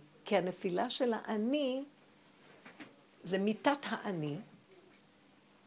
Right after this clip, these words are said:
וכל הפחד שהיה לך זה של האני שמא הוא ימות,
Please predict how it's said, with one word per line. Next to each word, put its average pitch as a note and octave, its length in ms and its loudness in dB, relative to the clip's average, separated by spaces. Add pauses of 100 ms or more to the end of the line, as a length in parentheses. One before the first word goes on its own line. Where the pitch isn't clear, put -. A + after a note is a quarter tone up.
(300)
וכל D4+ 340 -2
הפחד C#4 560 -2
שהיה A#3 440 0
לך C4 260 2
זה F3+ 460 0 (100)
של G#3+ 320 6
האני A3 480 4
שמא C#4 380 8
הוא B3 140 6
ימות, A#3+ 600 12